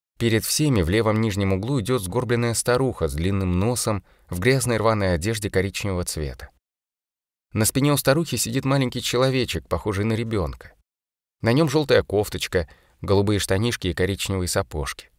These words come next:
У него белого цвета прямые растрёпанные волосы. При этом у него налитые кровью красные большие глаза, бледное лицо и короткие чёрные усы щёточкой, как у Гитлера. Его лицо напоминает маску.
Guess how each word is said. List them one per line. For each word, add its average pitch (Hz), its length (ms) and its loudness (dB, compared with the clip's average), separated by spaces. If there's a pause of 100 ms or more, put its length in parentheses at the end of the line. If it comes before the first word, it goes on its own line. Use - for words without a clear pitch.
(1080)
У 104 80 2
него 127 240 4
белого 135 380 4
цвета 147 400 2
прямые 135 400 0
растрёпанные 127 580 2
волосы. 107 600 0 (460)
При 101 140 2
этом 107 240 0
у - 20 0
него 110 280 6
налитые 113 500 2
кровью 113 400 0
красные 113 420 2
большие 107 360 0
глаза, 95 580 2 (400)
бледное 101 440 2
лицо 101 360 0
и 101 160 0
короткие 135 480 0
чёрные 135 420 0
усы 139 400 0
щёточкой, 82 720 -2 (220)
как - 180 -2
у 135 60 -2
Гитлера. 104 440 -4 (760)
Его 98 180 4
лицо 110 300 2
напоминает 120 460 0
маску. 120 440 -4